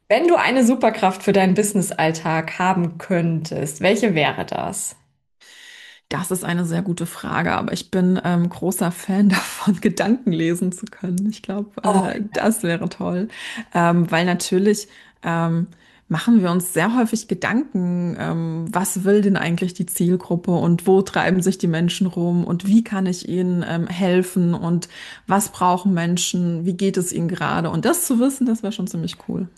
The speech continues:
Speaker 2: Ja.
Speaker 1: Das stimmt. Früher hatte ich manchmal Angst davor, dass jemand wirklich meine Gedanken lesen kann.
Speaker 2: Das ist scary, ja.
Speaker 1: <laughs> Weil du so denkst, „Oh,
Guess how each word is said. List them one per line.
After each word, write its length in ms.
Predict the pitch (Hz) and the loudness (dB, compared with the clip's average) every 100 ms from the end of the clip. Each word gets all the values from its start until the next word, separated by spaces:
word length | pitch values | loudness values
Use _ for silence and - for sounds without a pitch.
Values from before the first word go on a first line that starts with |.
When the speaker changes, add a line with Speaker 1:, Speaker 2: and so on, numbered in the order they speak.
| _ - | _ -8
Speaker 2:
Ja. 200 | 165 180 | -4 -4
Speaker 1:
Das 60 | |
stimmt. 460 | - 208 165 160 - - - - - - | -2 0 2 0 -2 -12 -20 -20 -20 -16
Früher 260 | - 196 202 | 2 4 6
hatte 140 | 202 | 2
ich 80 | - | 2
manchmal 300 | 180 180 147 | 0 2 0
Angst 180 | 175 - | 0 -2
davor, 240 | 175 180 | -2 0
dass 160 | 160 156 | 0 -2
jemand 320 | 156 151 151 | -2 -2 0
wirklich 280 | 165 143 147 | 0 0 -2
meine 180 | 139 135 | -2 -2
Gedanken 400 | - 147 - - | -2 -4 -4 -4
lesen 280 | - 175 - - | -4 -4 -10 -14
kann. 260 | 196 202 - - | -12 -12 -16 0
Speaker 2:
Das 200 | 208 247 | 2 4
ist 140 | 262 277 | 4 4
scary, 420 | 175 165 165 160 | 2 4 2 2
ja. 100 | - - - 370 381 277 - 247 - _ _ _ _ | 2 2 4 4 6 4 2 -2 -6 _ _ _ _
Speaker 1:
<laughs> 300 | 240 233 - | -2 -2 -4
Weil 100 | 220 | 2
du 100 | 196 | 4
so 80 | 196 | 4
denkst, 220 | 208 202 208 | 4 4 4
„Oh, 380 | 220 214 208 | 4 6 6